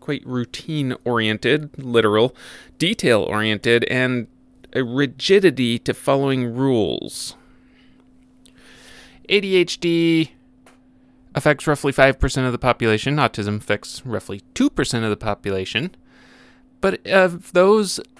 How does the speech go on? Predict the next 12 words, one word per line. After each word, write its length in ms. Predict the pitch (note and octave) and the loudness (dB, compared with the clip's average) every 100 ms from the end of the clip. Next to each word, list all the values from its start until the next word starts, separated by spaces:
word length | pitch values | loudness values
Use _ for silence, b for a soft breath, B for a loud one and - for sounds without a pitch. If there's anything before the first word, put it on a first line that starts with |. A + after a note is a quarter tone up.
| _ | _
among 640 | D#3+ D3 C#3+ D3+ D#3+ D#3+ - | 0 2 2 2 2 0 -4
the 240 | C3 C3 - | -2 -2 0
autistic 600 | C3+ - D3+ - D3 - | -4 -4 -8 -6 -10 -10
community, 840 | - C#3 E3+ G3 B2+ G#2+ G#2+ A2+ B B | -8 -4 -2 0 2 2 2 -2 B B
fifty 500 | - G#3+ - - G#3+ | -2 -2 -2 -4 -2
to 120 | G3 | -2
seventy 600 | - - E3 E3+ D#3+ D3 | -2 -2 0 -2 -2 -4
percent 680 | - - C3+ - B3 A#3+ - | -6 -6 -6 -4 -8 -8 -6
of 180 | B2 G#2+ | -6 -2
them 420 | G#2+ G#2 A2 A2+ - - | 0 2 0 -4 -12 -4
are 140 | C3 B2+ | 2 2
comorbid 880 | - - A3+ C#3+ A2+ G2+ A2+ A2+ | 0 0 2 2 0 2 0 0